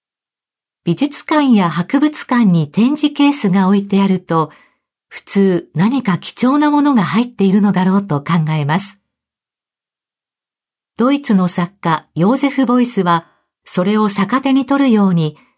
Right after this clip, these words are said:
千九百六十年代から博物館を思わせる展示ケースをあつらえ、そこに自身の作品や彼がパフォーマンスで用いたもの、ゴミなど拾い集めてきたものを並べて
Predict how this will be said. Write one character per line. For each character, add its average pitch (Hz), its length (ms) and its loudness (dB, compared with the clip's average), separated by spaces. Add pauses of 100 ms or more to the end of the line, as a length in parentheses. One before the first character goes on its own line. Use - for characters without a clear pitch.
(340)
千 311 260 -4
九 233 240 0
百 208 240 -2
六 170 240 -2
十 277 220 -2
年 269 240 0
代 208 200 -2
か 180 140 -4
ら 156 220 -2 (420)
博 - 300 -4
物 302 240 -2
館 254 240 2
を 220 80 2
思 220 160 4
わ 226 120 2
せ 226 160 -2
る 170 160 -2
展 220 300 2
示 214 120 -6
ケ 220 180 0
ー - 20 -4
ス 175 180 -4
を 156 140 0
あ 156 100 0
つ - 180 -6
ら 170 160 -2
え、 - 200 -6 (800)
そ - 180 -6
こ 208 140 -2
に 202 200 2 (200)
自 247 160 0
身 269 180 4
の 202 120 4
作 196 260 -6
品 190 240 0
や 180 220 -2 (500)
彼 277 280 0
が 202 160 2
パ 190 140 -4
フ 285 200 -2
ォ - 20 -2
ー - 40 -2
マ 254 160 4
ン 208 40 2
ス 156 140 -8
で 156 80 -2
用 165 160 0
い 202 320 -2
た 160 120 -6
も 147 140 -4
の、 143 240 -6 (800)
ゴ 170 180 -2
ミ 233 140 4
な 269 160 2
ど 175 160 0
拾 220 300 0
い 285 200 -2
集 277 80 -2
め 277 120 2
て 240 140 -2
き 214 100 -10
た 220 140 -2
も 220 140 4
の 220 140 2
を 196 60 2
並 175 260 2
べ 190 120 0
て 180 280 -4